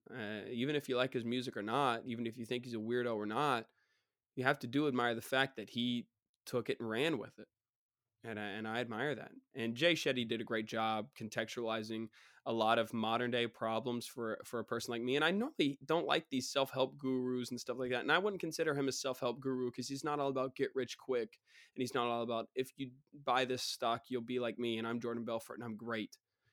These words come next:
You know, eh, he's not really into that. He's sort of tapped into the,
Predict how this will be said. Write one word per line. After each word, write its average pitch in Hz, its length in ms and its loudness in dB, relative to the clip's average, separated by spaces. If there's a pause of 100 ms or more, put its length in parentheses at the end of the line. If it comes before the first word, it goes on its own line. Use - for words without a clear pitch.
You 127 80 -4
know, 113 160 0
eh, 123 220 0
he's 180 180 -2
not 165 180 4
really 165 220 2
into 143 160 2
that. 107 200 -2
He's 127 180 -2
sort 139 240 2
of 120 120 -4 (380)
tapped 139 300 4
into 127 440 0
the, 117 340 -4